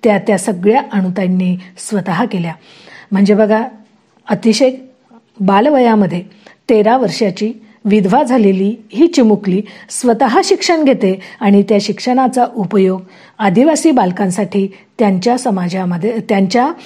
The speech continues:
अ, मनामध्ये, अम, एक ज्ञानाची ज्योत पेटविण्यासाठी त्यांच्या शिक्षणाचा, त्यांच्या आयुष्याचा खडतर प्रवास करून त्या या मुलांसाठी लाभ करून देतात. त्यासाठी अनेक त्यांनी प्रयोग केले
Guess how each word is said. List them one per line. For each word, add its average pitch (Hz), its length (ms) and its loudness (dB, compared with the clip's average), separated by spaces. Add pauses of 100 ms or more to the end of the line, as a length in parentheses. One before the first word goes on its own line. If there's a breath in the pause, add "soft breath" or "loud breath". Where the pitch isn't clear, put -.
(220 loud breath)
अ, 190 440 -2 (440)
मनामध्ये, 214 600 2 (440 loud breath)
अम, 214 260 0 (220)
एक 226 260 2 (400)
ज्ञानाची 208 680 2 (260)
ज्योत 226 220 4 (340)
पेटविण्यासाठी 190 840 -2 (320 loud breath)
त्यांच्या 190 320 0
शिक्षणाचा, 254 600 -2
त्यांच्या 196 420 -4 (160)
आयुष्याचा 254 600 2 (280 loud breath)
खडतर 208 440 2 (180)
प्रवास 196 360 0
करून 220 280 2 (260)
त्या 190 280 0
या 202 120 2
मुलांसाठी 226 680 0
लाभ 233 300 0
करून 214 260 2
देतात. 175 280 -8 (440 loud breath)
त्यासाठी 220 480 0 (240)
अनेक 208 360 0
त्यांनी 202 220 2
प्रयोग 202 440 0
केले 202 240 2